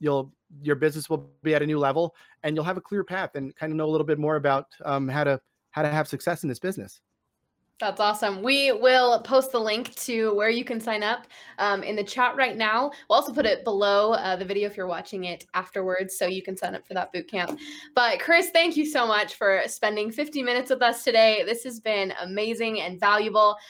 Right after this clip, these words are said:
Speaker 2: A lot of people in the chat today are just saying how great all of this is. So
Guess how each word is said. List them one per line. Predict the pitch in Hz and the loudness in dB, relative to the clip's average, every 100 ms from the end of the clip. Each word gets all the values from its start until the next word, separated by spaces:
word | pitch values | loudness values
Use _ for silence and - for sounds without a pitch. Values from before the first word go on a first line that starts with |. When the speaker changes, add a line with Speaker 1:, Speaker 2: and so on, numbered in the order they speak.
| - | -2
Speaker 2:
A | 202 | 0
lot | 226 247 294 | 4 4 4
of | 302 | 0
people | 294 294 254 | -2 0 0
in | 233 | -2
the | 220 | -4
chat | 277 220 - | 0 0 0
today | 233 208 196 | -2 0 0
are | 190 | 0
just | 202 220 | -6 -8
saying | - 202 190 | -4 -2 -4
how | 220 | -4
great | 208 202 - | -2 0 0
all | 185 | 0
of | 175 | -2
this | 175 196 | -6 -6
is. | 202 190 | -4 -4
So | - 190 180 | -2 -2 -2